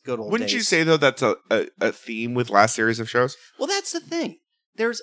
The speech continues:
Speaker 1: a lot of the case where we used to love this show,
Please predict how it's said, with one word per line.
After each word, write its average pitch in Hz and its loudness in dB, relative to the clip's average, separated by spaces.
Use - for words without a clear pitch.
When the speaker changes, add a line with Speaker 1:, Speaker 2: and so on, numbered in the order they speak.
Speaker 1:
a 196 -8
lot 214 -8
of 269 -14
the 240 -12
case 139 -10
where 113 -6
we 202 -10
used 190 -10
to 190 -10
love 151 -6
this 123 -8
show, 95 -10